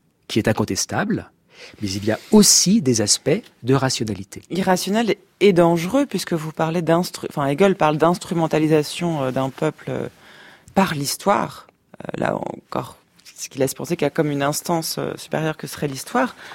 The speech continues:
Speaker 2: Euh, on peut imaginer combien dangereux serait, euh, celui qui s'emparait de cette phrase pour justifier des, des actions terribles en disant : « Mais, euh, oui, vous êtes un peuple instrumentalisé, décimé.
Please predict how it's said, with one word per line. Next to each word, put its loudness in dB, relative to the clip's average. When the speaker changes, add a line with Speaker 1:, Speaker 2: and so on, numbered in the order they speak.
Speaker 2:
Euh, 2
on 2
peut 2
imaginer 4
combien 0
dangereux 4
serait, -2
euh, 2
celui -4
qui -10
s'emparait -2
de -10
cette -10
phrase 0
pour -4
justifier -2
des, -2
des -2
actions -2
terribles 4
en 2
disant : « -2
Mais, 0
euh, 0
oui, 0
vous -2
êtes -2
un 0
peuple 0
instrumentalisé, -4
décimé. 0